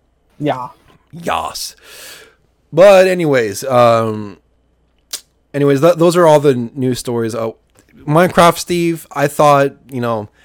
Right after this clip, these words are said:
Speaker 2: he seems interesting. He, he has become a very big staple, staple in video games for the past, for the past decade, decade or so.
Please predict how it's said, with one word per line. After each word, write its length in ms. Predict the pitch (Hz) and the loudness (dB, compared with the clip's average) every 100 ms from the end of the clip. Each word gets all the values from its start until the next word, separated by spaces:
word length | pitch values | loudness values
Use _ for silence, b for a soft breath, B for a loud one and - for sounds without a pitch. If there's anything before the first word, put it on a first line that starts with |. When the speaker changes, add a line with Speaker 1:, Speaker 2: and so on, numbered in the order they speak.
| b b b | b b b
Speaker 2:
he 120 | 180 | -4
seems 240 | 165 165 156 | -2 0 0
interesting. 640 | 151 156 - 151 147 147 139 | -2 -4 0 0 0 -4 -4
He, 300 | 139 143 151 | 2 2 2
he 200 | 127 143 | 2 2
has 200 | 143 131 | 2 0
become 260 | - 143 | -4 -2
a 60 | 131 | -2
very 320 | 113 131 135 | 0 0 0
big 220 | 117 120 | -2 -4
staple, 680 | - - 131 131 - 127 123 | -8 -6 -2 -2 0 -2 -4
staple 560 | - - - 135 120 123 | -8 -10 -2 0 2 0
in 80 | 117 | 0
video 240 | 113 123 | -2 -2
games 560 | 113 117 117 117 113 - b b b b b | -2 -4 -4 -6 -8 -14 b b b b b
for 120 | 127 | -8
the 100 | 117 | -4
past, 420 | - 120 120 - | 0 0 0 -6
for 280 | - - 123 | -14 -6 -4
the 80 | 113 | -2
past 400 | 120 117 117 - | 0 -2 -2 -4
decade, 500 | 117 113 120 117 123 _ 110 | -6 -2 -2 -2 -4 _ -4
decade 360 | 120 113 117 | -4 -2 -2
or 100 | 117 | -2
so. 400 | 117 123 120 110 | -4 -2 0 -2